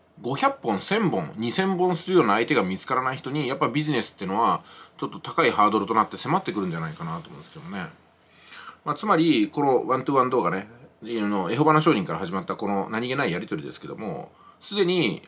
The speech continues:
この中から莫大な売り上げが生まれて、そして莫大な集客が起きていて、で、えー、実績もこうやってね、億万長者化シリーズみたいなの残る。そして、並行して他の人ともやり取りしてるっ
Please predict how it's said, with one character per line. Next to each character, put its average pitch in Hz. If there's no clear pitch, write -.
こ -
の 127
中 131
か 101
ら 110
莫 90
大 110
な 107
売 101
り 113
上 101
げ 95
が 95
生 95
ま 101
れ 110
て、 160
そ 98
し -
て 98
莫 101
大 107
な 139
集 113
客 92
が 95
起 -
き -
て 85
い 78
て、 -
で、 202
え 113
ー、 85
実 107
績 117
も 107
こ 104
う -
や 101
っ -
て 117
ね、 127
億 127
万 87
長 87
者 87
化 -
シ -
リ 92
ー -
ズ 71
み 73
た -
い -
な 73
の 156
残 196
る。 160
そ 175
し 170
て、 -
並 180
行 175
し 165
て 156
他 127
の 127
人 127
と 110
も 90
や 90
り 90
取 80
り 80
し -
て 92
る 76
っ -